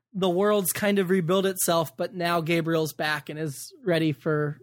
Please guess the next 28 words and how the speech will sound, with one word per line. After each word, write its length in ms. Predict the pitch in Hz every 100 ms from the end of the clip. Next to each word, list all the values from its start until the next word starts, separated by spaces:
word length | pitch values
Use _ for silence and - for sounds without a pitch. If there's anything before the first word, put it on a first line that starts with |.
| -
attack 480 | 147 - 156 151 165
and 100 | 160
revenge 520 | 160 160 160 160 156
and 160 | 160 160 - _ _ _ _ _ _
stuff. 360 | 185 165 - - _ _ -
And 100 | 185
they 60 | 208
brought 200 | 226 240
in 80 | 240
the 60 | 214
character 360 | 214 196 180
of 160 | 160 143
Jeep, 380 | - 170 214 -
who 120 | 233
I 80 | 208
guess 220 | 220 240
was 100 | 220
in 80 | 233
the 60 |
movies 320 | 220 220 226 208
briefly 460 | 190 196 214 202
in 140 | 196 190
the 180 | 202 -
first 240 | - 190 -
episode 280 | 185 196 196
of 60 |
the 60 | 180
show, 340 | 190 180 190